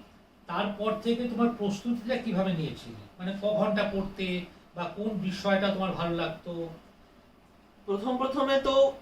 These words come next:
Speaker 2: আহ, যখন আমি ক্লাস নাইন টেনে ডিসাইড করি যে আমি আইআইটির জন্য পড়বো, তখন আমি একটু একটু করে ক্লাস ইলেভেন টুয়েলভের, আহ, মেটেরিয়ালগুলো দেখতাম যে কী ধরনের টপিকস আছে, কী কী কনসেপ্ট হয়। যেমন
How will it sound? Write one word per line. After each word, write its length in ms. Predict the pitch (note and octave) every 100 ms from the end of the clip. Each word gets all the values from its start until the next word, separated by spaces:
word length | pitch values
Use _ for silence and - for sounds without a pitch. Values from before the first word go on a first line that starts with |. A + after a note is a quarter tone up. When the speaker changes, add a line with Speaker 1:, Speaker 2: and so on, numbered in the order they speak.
| -
Speaker 2:
আহ, 420 | D#3+ D#3+ D#3 D#3
যখন 200 | F3+ G#3
আমি 140 | A3+
ক্লাস 340 | A3 G3+ G3+ G3
নাইন 240 | F3 F#3+
টেনে 300 | G3+ G#3 A3
ডিসাইড 300 | F#3 F#3+ F#3 -
করি 180 | G3 G3
যে 200 | F#3+ F3+
আমি 340 | F3+ F3+ E3
আইআইটির 360 | F#3 G3+ E3 E3+
জন্য 180 | F3 F3
পড়বো, 240 | D3+ D#3
তখন 260 | G3 G3 G#3
আমি 160 | A3 A3+
একটু 400 | G#3 G3 - A3
একটু 200 | A3 A3
করে 280 | G#3+ G#3+ G#3+
ক্লাস 580 | F#3 F3+ F#3+ - - -
ইলেভেন 340 | D#3+ F#3 F#3+ G3
টুয়েলভের, 480 | F#3+ F#3+ G3 G3 -
আহ, 220 | - C#3 D3
মেটেরিয়ালগুলো 580 | D#3 F#3 F#3 F3+ F3+
দেখতাম 360 | F3+ D3 - D3 - D#3
যে 240 | D3+ D3+ - -
কী 140 | G3+
ধরনের 380 | G#3 F#3+ F#3 F#3+ F3+
টপিকস 360 | - E3 E3
আছে, 300 | - D#3+ D#3+
কী 200 | D#3 G3+
কী 140 | G3 G3+
কনসেপ্ট 600 | F3+ F3 - F#3 F3 -
হয়। 200 | C3+ C#3
যেমন 260 | D3+ D3+